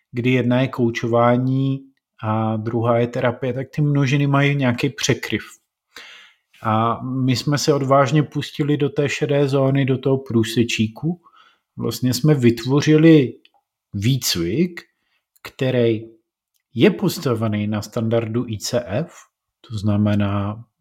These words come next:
s nejlepším vědomím a svědomím jsme ho stavěli tak, aby to byl čistě koučovací rámec. Teďka procházíme, eh, akreditací u I C F, vyplňujeme všechny věci, které jsou potřeba, takže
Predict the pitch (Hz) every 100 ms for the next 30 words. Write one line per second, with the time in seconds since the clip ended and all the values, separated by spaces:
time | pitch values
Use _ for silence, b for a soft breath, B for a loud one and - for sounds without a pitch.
0 | 127 - 120 104 120 127 123 120 - 127
1 | 123 123 117 117 120 120 120 120 113 -
2 | 123 117 120 123 123 123 - 113 110 120
3 | - 120 120 120 123 123 B B B B
4 | 131 131 131 131 143 123 135 135 135 -
5 | - - 139 - 135 131 - 120 110 117
6 | 160 202 - - 123 - 120 - 120 -
7 | 120 117 120 123 123 113 110 117 107 110
8 | 110 110 - 110 - 123 117 120 117 -
9 | 123 120 120 117 120 - 120 127 127 -
10 | 123 123 120 120 117 120 117 120 117 -
11 | B B B - - - 147 139 135 135
12 | 135 120 135 127 139 120 127 - 131 123
13 | 156 - 127 120